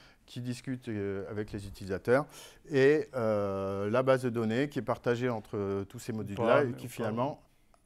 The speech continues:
Speaker 1: euh, assure la cohérence un peu entre, euh, entre ces différents modules, quoi. Mais je crois que t'en as, t'en as fait quelques-uns, des projets
Speaker 2: Quelques-uns,
Speaker 1: comme
Speaker 2: on
Speaker 1: ça.
Speaker 2: va dire. Et
Speaker 1: J'ai
Speaker 2: là,
Speaker 1: vu, j'ai
Speaker 2: bah,
Speaker 1: vu qu'il y a
Speaker 2: c'est
Speaker 1: des
Speaker 2: peut-être
Speaker 1: petits
Speaker 2: pas
Speaker 1: sourires.
Speaker 2: partie des slides où je risque de prendre cher.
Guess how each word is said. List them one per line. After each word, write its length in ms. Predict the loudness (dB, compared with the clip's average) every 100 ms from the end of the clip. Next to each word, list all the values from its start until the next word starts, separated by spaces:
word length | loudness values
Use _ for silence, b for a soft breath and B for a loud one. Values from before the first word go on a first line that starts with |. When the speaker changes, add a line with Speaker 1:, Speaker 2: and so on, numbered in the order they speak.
| _
Speaker 1:
euh, 680 | -2 0 0 0 0 0 -2
assure 380 | -4 -6 0 0
la 100 | 0
cohérence 480 | 0 -2 0 -4 -6
un 80 | -10
peu 160 | -8
entre, 300 | -8 -10 -10 -10
euh, 400 | -8 -8 -10 -12
entre 200 | -14 -12
ces 140 | -12 -12
différents 320 | -14 -14 -12
modules, 320 | -10 -12 -16 _
quoi. 100 | -20 B B B B
Mais 80 | -16
je 40 | -8
crois 140 | -8
que 60 | -6
t'en 100 | -4
as, 320 | -4 -4 -6 -8 -12 b _
t'en 140 | -12
as 60 | -10
fait 160 | -12
quelques-uns, 440 | -10 -10 -10 -10 -6
des 140 | -8
projets 180 | -4 -4
Speaker 2:
Quelques-uns, 140 | -2
Speaker 1:
comme 100 | -4
Speaker 2:
on 40 | -2
Speaker 1:
ça. 60 | -4
Speaker 2:
va 40 |
dire. 420 | -4 -4 -4 -6
Et 120 | -6
Speaker 1:
J'ai 80 | -4
Speaker 2:
là, 160 | -2 -2
Speaker 1:
vu, 80 | -2
j'ai 60 |
Speaker 2:
bah, 80 | -4
Speaker 1:
vu 60 | -4
qu'il 0 |
y 20 |
a 40 |
Speaker 2:
c'est 120 | -4 -6
Speaker 1:
des 80 |
Speaker 2:
peut-être 120 | -6 -6
Speaker 1:
petits 80 |
Speaker 2:
pas 80 | -6
Speaker 1:
sourires. 140 | -4 -4
Speaker 2:
partie 160 | -4
des 100 | -8
slides 360 | -6 -8 -8 -10
où 80 | -16
je 100 | -14
risque 200 | -14 -14
de 40 |
prendre 240 | -16 -16
cher. 300 | -10 -10 -10